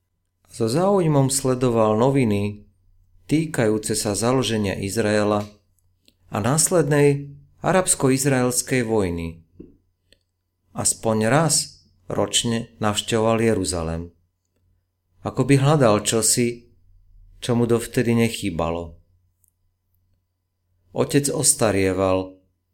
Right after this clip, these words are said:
a ja som si začal robiť starosti pre jeho zámorské výlety. Ubezpečoval ma však, že vie sa o seba postarať a dlhé roky to tak aj bolo.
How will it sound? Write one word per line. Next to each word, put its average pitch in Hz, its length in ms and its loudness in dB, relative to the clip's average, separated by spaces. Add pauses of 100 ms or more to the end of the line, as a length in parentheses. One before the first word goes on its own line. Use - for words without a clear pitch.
(160)
a 113 140 -4
ja 131 80 -2
som 147 160 -2
si 151 80 0
začal 139 420 2
robiť 135 220 0
starosti 120 640 -2
pre 104 320 0
jeho 104 400 -2 (220)
zámorské 110 640 0
výlety. 107 720 -2 (1800)
Ubezpečoval 113 720 0
ma 104 140 0
však, - 480 -4 (880)
že 107 160 -2
vie 135 240 6 (1400)
sa 127 280 -2
o 127 80 -2
seba 143 320 0
postarať 143 720 0
a 120 160 -4
dlhé 170 440 0
roky 135 240 0
to 131 160 -2
tak 143 240 -2
aj 143 200 2
bolo. 123 520 0